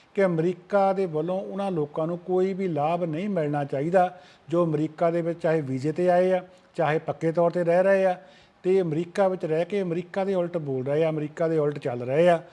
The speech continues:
ਜਾਂ ਅਮਰੀਕਾ ਦੀਆਂ ਵਿਰੋਧੀ ਵਿਚਾਰਧਾਰਾਵਾਂ ਜਿਹੜੀਆਂ ਨੇ, ਅੱਡ-ਅੱਡ ਮੁਲਕ ਜਿਹੜੇ ਅਮਰੀਕਾ ਦੇ ਉਲਟ ਬੋਲਦੇ ਆ, ਉਹਨਾਂ ਨੂੰ ਹਮਾਇਤ ਦਿੰਦੇ ਆ। ਚਾਹੇ ਉਹਦੇ ਵਿੱਚ ਹੁਣ ਤੁਸੀਂ ਇੰਡੀਆ ਲਾ ਲਓ, ਚਾਹੇ ਤੁਸੀਂ ਉਹਦੇ ਵਿੱਚ ਫਲਸਤੀਨ ਲਾ ਲਓ,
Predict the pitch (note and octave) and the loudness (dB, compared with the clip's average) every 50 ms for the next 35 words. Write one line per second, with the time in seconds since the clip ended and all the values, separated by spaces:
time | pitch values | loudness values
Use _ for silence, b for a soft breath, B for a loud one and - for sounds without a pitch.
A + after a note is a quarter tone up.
0 | B B B B B C3+ C#3+ D#3+ E3 F3 F3+ E3 D#3+ D3+ D#3 E3 D#3+ - F3+ F3 | B B B B B -2 0 2 2 2 2 0 0 -2 -2 -4 -4 -2 0 0
1 | E3+ D#3+ D#3+ D#3 D#3+ D#3+ D#3+ D#3 C#3 D#3 F#3+ F#3+ F#3+ A3 G#3 F#3 E3 - D3 C#3+ | 0 0 -2 -4 -4 -4 -4 -4 -4 -6 -6 -6 -4 -4 -4 -4 -2 -2 -2 -2
2 | C#3+ C#3 C#3 E3+ E3 D#3+ D3+ C3+ B2+ B2 B2 B2 B2+ C#3 D3 D#3 E3 D#3+ D3 C3+ | -2 -2 0 0 0 0 0 -2 -6 -6 -8 -8 -6 -4 -2 -2 -2 -2 -2 -4
3 | A#2 - B B B B B E3 D3+ D3+ D3+ E3+ E3 D#3 D3+ D3+ D3+ D3+ E3+ D#3+ | -6 -10 B B B B B 0 0 2 2 2 2 2 0 -2 -2 -2 -2 -2
4 | D#3+ E3+ E3+ D#3 D3+ D3+ D3 D3+ - D#3 D3+ D3+ D3+ D3 D#3+ D#3 E3+ D#3 D3 D3 | -2 -2 0 -2 -2 -4 -4 -2 -2 0 0 2 2 2 0 0 -2 -2 -2 0
5 | C#3 C#3 C#3 C3 C#3+ D3 D#3+ F3 F3+ F3+ B B B B B B - A3+ A3 A3+ | 0 0 0 0 0 0 0 0 -2 -2 B B B B B B 0 2 2 4
6 | A3+ G#3 F#3 D#3+ D3+ D3+ D#3+ - C3+ C#3+ C#3+ C#3 C3+ B2+ B2+ B2+ C3+ B2 A#2+ A#2+ | 4 2 2 0 -2 -4 -4 -4 -6 -6 -6 -6 -6 -6 -8 -8 -8 -10 -10 -10
7 | A#2 A#2 C3+ D#3 E3 D3 D3+ B B B B - E3 D3+ C#3+ D3 D3+ D3+ D#3 D#3+ | -4 0 2 2 2 2 0 B B B B -4 -2 0 0 0 0 -2 -2 -4
8 | D3+ D3 D3 C#3+ C3+ C#3 C#3 B2+ A#2+ C#3 C3 B2+ C3 C#3 D#3 D#3 D#3 D#3 D3+ D#3 | -4 -4 -4 -6 -6 -6 -8 -8 -8 -6 -6 -4 -2 0 0 2 2 0 0 -2
9 | D3+ D3 D3+ D3+ C#3 C#3 C#3+ C#3 C#3 C#3+ D3 D3 D3+ C#3+ C#3 - C3+ C#3 C#3+ C3 | -4 -4 -4 -4 -4 -4 -6 -6 -4 -4 -2 -2 -2 -4 -4 -6 -4 -4 -4 -4
10 | - E3 E3 E3 D#3+ D#3 D3+ D3+ D3+ D3+ | -2 -4 -2 0 0 0 0 -2 -4 -6